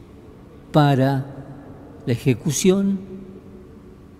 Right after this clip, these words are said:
le pregunta a cada uno debajo de qué árbol fue que la vieron.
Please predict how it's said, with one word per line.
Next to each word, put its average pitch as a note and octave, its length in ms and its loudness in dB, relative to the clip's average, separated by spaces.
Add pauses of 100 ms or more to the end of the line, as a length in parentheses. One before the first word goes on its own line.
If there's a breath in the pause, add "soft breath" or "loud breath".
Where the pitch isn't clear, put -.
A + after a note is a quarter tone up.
(1700 loud breath)
le A#2+ 160 4
pregunta C#3+ 500 8
a G#2+ 100 2
cada C3 280 4
uno B2+ 340 4
debajo A2 480 2
de A2 80 0
qué B2 240 2
árbol G#2+ 400 0
fue B2+ 460 2 (1500)
que C3 120 0
la A#2 140 0
vieron. C#3 580 2